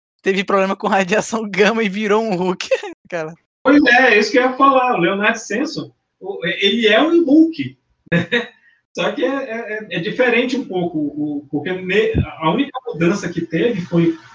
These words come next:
Speaker 2: a mudança física é só na estrutura muscular dele, que ele ficou grandão.
Speaker 1: E é
Speaker 2: Mas ele não
Speaker 1: permanente,
Speaker 2: ficou
Speaker 1: né?
Speaker 2: verde.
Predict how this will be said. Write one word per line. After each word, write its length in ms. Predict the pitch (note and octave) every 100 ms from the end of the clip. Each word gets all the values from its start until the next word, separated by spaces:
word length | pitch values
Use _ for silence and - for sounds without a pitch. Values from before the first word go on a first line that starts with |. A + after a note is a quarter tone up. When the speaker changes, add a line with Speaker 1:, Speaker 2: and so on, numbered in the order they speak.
| -
Speaker 2:
a 60 | D#3
mudança 360 | E3 F3+ F#3+
física 500 | F3 F3 F3 D3+ - D3+
é 80 | D3
só 240 | - F3
na 60 | G#3+
estrutura 760 | G#3 F3 F3 - F3+ C#4 C4 E3+
muscular 580 | D#3+ E3 - D#3 C#3+
dele, 320 | C#3 C#3 - -
que 60 |
ele 100 | D#3+ -
ficou 180 | D3+
grandão. 640 | C#3 D3 C#3 C3 C3+ - - _ _ _ -
Speaker 1:
E 80 | G3
é 60 |
Speaker 2:
Mas 60 | -
ele 60 | F3
não 100 | A3+
Speaker 1:
permanente, 280 | A3 G#3 -
Speaker 2:
ficou 100 | F#3
Speaker 1:
né? 40 | G3
Speaker 2:
verde. 120 | A3